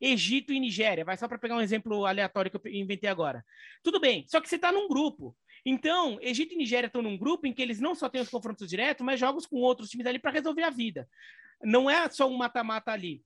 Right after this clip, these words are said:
Só que com isso, com os cinco grupos de quatro ou cinco grupos de cinco, você tem entre dezesseis e vinte vagas. Só dezesseis a vinte seleções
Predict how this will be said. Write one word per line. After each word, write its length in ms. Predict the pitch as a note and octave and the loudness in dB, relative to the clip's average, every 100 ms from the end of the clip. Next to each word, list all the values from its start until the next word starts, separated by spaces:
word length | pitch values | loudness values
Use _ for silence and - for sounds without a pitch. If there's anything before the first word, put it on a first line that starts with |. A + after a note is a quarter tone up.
| - - | -20 -20
Só 280 | - - G4 | -12 2 2
que 220 | G4+ D4 | 4 0
com 220 | - B3 C4 | 2 2 4
isso, 260 | F#4 A3 | 2 0
com 260 | C4 A#3+ G#3 | -6 -4 -4
os 300 | B3 A3 - | -4 -6 -4
cinco 340 | - F4+ E4 | 0 2 2
grupos 300 | A3+ A#3 A#3 | 0 -2 -6
de 80 | A#3 | -8
quatro 400 | - G#3+ G3+ G#3+ | -2 0 0 -2
ou 40 | |
cinco 260 | G3 A3+ A3+ | -6 -6 -2
grupos 280 | G3+ G3+ E3+ | -2 -4 -10
de 80 | E3+ | -4
cinco, 300 | - D4+ - | 0 0 0
você 80 | |
tem 160 | B3 C4+ | -4 -4
entre 180 | C4 B3+ | -4 -8
dezesseis 460 | B3 B3 C4+ C#4 | -6 -4 -2 -2
e 60 | D4 | 0
vinte 260 | C#4+ C#4 D4 | 0 -2 0
vagas. 480 | B3+ A3+ D#3+ - - - - - | 2 2 -2 -8 -16 -20 -20 -2
Só 160 | C4+ | 0
dezesseis 400 | C4+ E4 D#4+ D#4 | 2 0 -2 -2
a 60 | C4+ | -2
vinte 180 | C#4 - | -2 -4
seleções 520 | C4 A3+ - C#4 | -4 -4 -2 -2